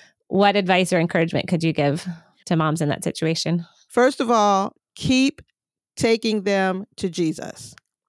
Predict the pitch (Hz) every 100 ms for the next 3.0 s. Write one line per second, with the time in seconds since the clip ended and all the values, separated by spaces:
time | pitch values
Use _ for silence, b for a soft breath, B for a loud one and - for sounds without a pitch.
0 | _ _ - - 269 269 - _ _ -
1 | 208 202 185 143 - 175 - _ _ _
2 | _ _ _ _ - 196 185 165 160 196